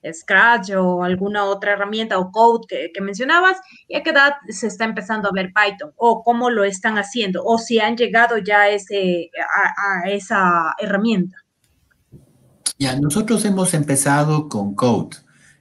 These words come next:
Speaker 2: y hemos trabajado con niños a partir de los nueve años. Y
Speaker 1: Ya.
Speaker 2: de los nueve años les hemos ido inculcando según los niveles que han seguido avanzando.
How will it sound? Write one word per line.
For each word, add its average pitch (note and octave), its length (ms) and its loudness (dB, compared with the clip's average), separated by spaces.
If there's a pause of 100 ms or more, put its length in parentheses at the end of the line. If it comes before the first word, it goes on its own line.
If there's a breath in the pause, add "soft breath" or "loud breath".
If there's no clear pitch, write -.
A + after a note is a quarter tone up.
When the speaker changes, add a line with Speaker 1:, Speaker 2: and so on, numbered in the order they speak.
Speaker 2:
y B2+ 60 -4
hemos E3 180 2
trabajado D#3 480 2
con B2 180 2
niños C#3+ 460 2
a A2 100 -6
partir B2+ 640 -2
de A2 240 -8
los G#2 220 -8
nueve D3 280 2
años. F#2 460 -6 (540)
Y A2+ 680 2
Speaker 1:
Ya. A3 60 -12 (460)
Speaker 2:
de F#3+ 40 2
los E3+ 140 0
nueve F3 240 2
años E3 380 2
les A2+ 220 0
hemos C3 360 0
ido C3 240 0
inculcando C3 640 -2
según A#2 500 0
los A#2 200 -2
niveles A#2 420 -4
que A2 120 -8
han A2 240 0
seguido G#2+ 380 -8
avanzando. F#2 600 -6